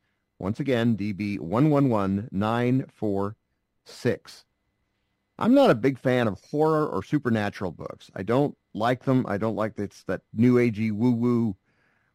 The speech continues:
weirdness that happens. However, uh, again, Bill Sparks is correct about this author in that Pratt manages to create a,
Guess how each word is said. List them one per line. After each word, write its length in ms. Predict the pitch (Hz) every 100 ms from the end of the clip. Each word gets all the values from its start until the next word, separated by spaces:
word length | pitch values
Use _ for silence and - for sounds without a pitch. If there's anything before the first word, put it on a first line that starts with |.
| -
weirdness 480 | 110 127 117 117 -
that 140 | 107
happens. 520 | 101 107 107 107 107 _ _ _ _ _ _ _ _ _
However, 680 | - 143 160 196 127 123 139
uh, 240 | 113 113 113
again, 320 | 117 147 120
Bill 200 | 104 135
Sparks 380 | - 139 139 -
is 80 | -
correct 420 | - 143 143 -
about 240 | 101 98
this 180 | 113 104
author 380 | 123 113 104 101
in 200 | - 104
that 180 | 104 -
Pratt 420 | - 123 120 - _ _ _ _ _ _ _ _ _ _ _ _ _ - _ _ _ _
manages 460 | 117 135 185 135 113
to 100 | -
create 360 | - 135 139 143
a, 200 | 101